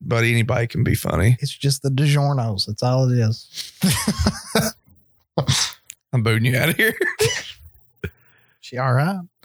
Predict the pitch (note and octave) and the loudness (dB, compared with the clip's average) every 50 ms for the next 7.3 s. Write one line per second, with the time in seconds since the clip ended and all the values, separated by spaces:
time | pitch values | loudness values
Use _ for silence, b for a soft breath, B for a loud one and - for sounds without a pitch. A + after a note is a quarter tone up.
0 | b b b b b b b b b b b b b b _ - - B2+ A#2+ A#2+ | b b b b b b b b b b b b b b _ -8 -2 0 2 2
1 | B2 B2 B2 B2 A#2 G#2 B2+ B2+ B2 A#2+ A#2+ A#2+ A#2 A2 A2+ G#2+ G#2 A2 A2 G#2 | 4 4 4 2 2 2 2 2 2 2 2 2 2 4 4 4 4 4 2 2
2 | - - - - - _ _ _ _ _ _ _ _ _ _ _ _ _ _ _ | -2 -6 -14 -20 -20 _ _ _ _ _ _ _ _ _ _ _ _ _ _ _
3 | _ _ _ _ _ - - - _ _ _ _ - D3 - - - E3+ E3+ - | _ _ _ _ _ -8 -8 -8 _ _ _ _ -6 -2 -2 -2 -2 -2 -2 0
4 | C3+ C#3+ C#3 C3+ D3 D#3 E3+ F3 - C#3 C3+ B2+ B2+ B2 B2 B2 C3 C3 B2+ B2 | 0 0 0 0 0 0 0 -2 0 0 2 2 2 2 2 2 2 2 2 2
5 | - D3+ D#3 D3 C3+ C3 B2 A#2 A#2 A2+ - - B2 C3 C#3+ - - B2 A#2+ B2 | 2 2 2 2 2 2 2 2 2 2 2 2 2 0 0 0 0 0 0 0
6 | B2 A#2 A#2 A#2 B2 C3 - - - A2 - - A#2 A2+ A2+ - - - - - | 0 2 2 2 2 2 0 -2 -2 0 0 2 2 2 2 2 0 0 0 0
7 | - - D3+ D3 C#3+ | 2 2 2 2 2